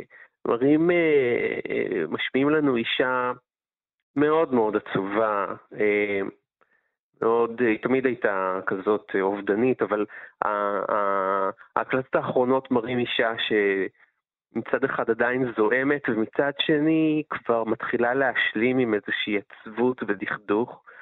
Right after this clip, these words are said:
אה, לא ניכנס לחיים הפרטיים שלה, זה, החיים שלה היו סוערים מ-, מ-, מ-, מפה ועד הודעה חדשה, ודווקא המוות הטרגי שלה בתאונת דרכים, דווקא אומרים שהוא היה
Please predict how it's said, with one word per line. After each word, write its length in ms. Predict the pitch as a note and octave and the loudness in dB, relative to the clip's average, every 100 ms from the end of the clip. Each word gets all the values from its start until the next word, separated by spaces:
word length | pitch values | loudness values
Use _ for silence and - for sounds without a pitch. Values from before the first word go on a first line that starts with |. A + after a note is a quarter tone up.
| - - - _ - | -20 -20 -20 _ -4
אה, 640 | D3 D3 D#3 D#3 C3+ A#2+ | -2 0 0 0 0 0
לא 120 | F3+ G3+ | 0 -2
ניכנס 280 | - F#3 F3+ | 0 0 0
לחיים 260 | D#3+ D#3+ | 0 0
הפרטיים 420 | D#3+ D3 C#3 C#3+ D#3 | 0 0 2 2 2
שלה, 540 | E3+ D3 C3+ B2+ A#2+ A#2 | 2 2 2 2 0 0
זה, 220 | A#2 A#2 A#2 | 0 2 0
החיים 180 | A#2 A2 | -2 0
שלה 140 | B2+ | 0
היו 140 | A#2 A#2 - | 0 -2 2
סוערים 500 | A#2 A2+ A#2 A#2+ A#2 | 2 4 2 2 2
מ-, 200 | A2+ A2+ | 2 0
מ-, 60 | A2 - | -2 -2
מ-, 240 | A2 A2 A2 | -2 0 -2
מפה 280 | G#2+ A#2+ A2+ | 0 0 0
ועד 140 | A#2 | 0
הודעה 220 | A2+ A2+ | 0 0
חדשה, 320 | B2+ A2 - C#3+ | 0 -2 0 0
ודווקא 360 | C3+ D#3 - | 0 -2 0
המוות 440 | E3+ C#3 C#3 D3+ D3 | 0 2 0 0 -2
הטרגי 420 | - B2 D3+ E3+ | -2 -2 0 -2
שלה 300 | - B2 G#2+ | 0 0 0
בתאונת 440 | G#2 - A2 B2+ C3+ | -2 -4 -2 -2 0
דרכים, 480 | C3 C#3 D#3+ D3+ D3 - - - - _ _ _ G#2+ | -2 0 0 0 -2 -14 -20 -20 -20 _ _ _ -4
דווקא 320 | A#2+ - C3+ | -4 0 0
אומרים 360 | B2+ B2 C#3 | 0 2 0
שהוא 280 | C#3+ E3 D3+ | 2 2 2
היה 300 | D3+ D3 D3+ | 2 0 -2